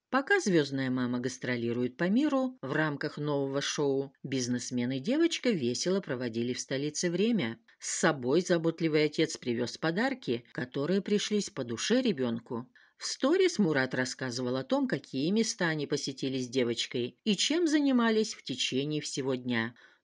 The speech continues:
Поклонникам понравились забавные кадры шопинга, парка аттракционов в развлекательном центре,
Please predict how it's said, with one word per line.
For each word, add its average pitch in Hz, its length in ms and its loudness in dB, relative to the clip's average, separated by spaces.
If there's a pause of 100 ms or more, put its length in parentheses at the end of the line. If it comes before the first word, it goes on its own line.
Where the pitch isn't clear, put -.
Поклонникам 180 800 2
понравились 165 720 2
забавные 135 560 0
кадры 127 340 -2
шопинга, 131 800 0 (100)
парка 294 360 2
аттракционов 143 760 0
в 175 60 -4
развлекательном 160 760 0
центре, 143 540 -2